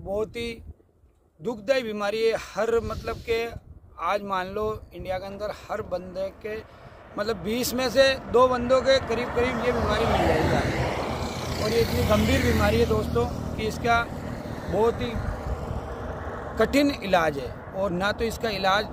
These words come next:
ढंग से है और आदमी बहुत परेशान होता है इसके अंदर। तो मैं आपके लिए एक बहुत ही अच्छी जानकारी लेकर आया हूँ कि जो ये मंदिर मैं तो आपको बताना चाह रहा हूँ, जिसका नाम है शिव गोरखजान-, गोरखनाथ जी की धूनी,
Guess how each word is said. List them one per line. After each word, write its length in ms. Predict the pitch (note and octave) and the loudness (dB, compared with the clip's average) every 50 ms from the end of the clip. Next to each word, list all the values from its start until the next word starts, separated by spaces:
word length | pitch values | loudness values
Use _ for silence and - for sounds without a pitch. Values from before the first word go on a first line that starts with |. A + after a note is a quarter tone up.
| - D#3+ | -4 -2
ढंग 160 | E3 F3+ F#3 | -2 -2 -2
से 140 | - - G#3 | 0 0 2
है 240 | F#3 F#3 G#3 G#3+ - | 2 2 2 0 -2
और 520 | - - - - - - - - G3 G3+ F#3+ | -4 -2 -2 -2 -2 -2 -2 0 2 4 4
आदमी 240 | F3 F3 - - - | 4 4 2 2 2
बहुत 240 | - - G#3+ A#3+ - | 4 4 4 4 4
परेशान 420 | - - - - - - A3 A3+ | 4 4 4 6 6 6 6 4
होता 220 | - - - G3+ G3+ | 4 2 2 2 2
है 100 | G#3 G#3 | 2 2
इसके 180 | - - G#3+ | 0 -2 -2
अंदर। 840 | G#3 - - A3+ A#3 - - - - - - - - - - - - | -2 -2 -2 -2 -4 -4 -4 -6 -6 -6 -8 -8 -8 -8 -8 -6 -2
तो 160 | - A#3+ C4 B3 | 0 0 2 2
मैं 140 | A3+ A3 A#3+ | 2 2 4
आपके 360 | B3 A3+ A3 G#3+ E3+ - A#3 | 6 6 6 4 2 -2 -2
लिए 260 | A#3 A#3 B3+ C4 B3+ B3 - | -2 0 0 0 -2 -2 -2
एक 140 | G#3+ A3+ G#3 | -4 -6 -6
बहुत 300 | F#3+ F#3+ G3+ A3 A3+ A3+ | -4 -4 -2 -2 -2 -2
ही 60 | B3 | -2
अच्छी 220 | A#3 A3 - A3+ A3+ | -4 -4 -4 -2 0
जानकारी 360 | G#3+ F#3 F3 F3 F3 F#3+ G3+ | 2 2 2 2 0 0 0
लेकर 220 | F#3+ F#3+ - - G3 | 0 -2 2 2 2
आया 80 | F#3+ | 2
हूँ 180 | G3+ G#3+ G#3+ F#3+ | 2 0 -4 -4
कि 200 | A3 A3+ A#3 A#3 - - - - - - - - - - - - - D3 C#3+ | -2 -2 -2 -2 -4 -8 -8 -10 -10 -10 -12 -12 -12 -12 -12 -10 -8 0 6
जो 120 | A3+ B3 | 6 6
ये 120 | C4+ C#4 D4 | 6 6 4
मंदिर 440 | B3+ A3+ A3 A3 A3+ A3+ C4 C#4+ C#4 | 4 4 4 4 4 4 4 4 4
मैं 140 | C4+ C#4 C#4 | 4 6 6
तो 60 | C#4 | 6
आपको 280 | C4 A3+ A3 - - C4 | 6 4 2 2 -2 -2
बताना 320 | A#3 A3 - G#3 G#3+ A#3+ A#3 | -2 0 0 0 0 0 0
चाह 160 | A3 G#3+ G3+ | 2 2 2
रहा 100 | G#3 A3 | 2 0
हूँ, 400 | A#3+ B3+ C4 - - - - - | -2 -4 -6 -6 -8 -8 -6 -6
जिसका 260 | - F#3+ - - A#3 A3 | -6 -4 -2 0 0 2
नाम 320 | G3+ F#3+ F#3+ G3+ G#3+ A3+ | 4 4 4 4 4 2
है 100 | A#3+ A#3+ | 0 0
शिव 200 | - - - A#3 A#3 F#3 | 0 2 2 2 2 4
गोरखजान-, 600 | - G3 G#3+ A#3 B3 A#3 F#3 - A#3 A3+ A3+ A3+ A3+ - - - - - | 4 6 6 6 6 4 4 4 4 4 4 4 2 2 2 2 2 4
गोरखनाथ 460 | G3 G#3 A3+ A3+ A3 A3 G#3+ G#3+ G#3+ | 6 6 6 6 6 6 6 6 6
जी 120 | - - - | 6 4 6
की 100 | - G3+ | 6 6
धूनी, 300 | G3 G3 F#3+ G3 F3+ | 6 6 6 6 6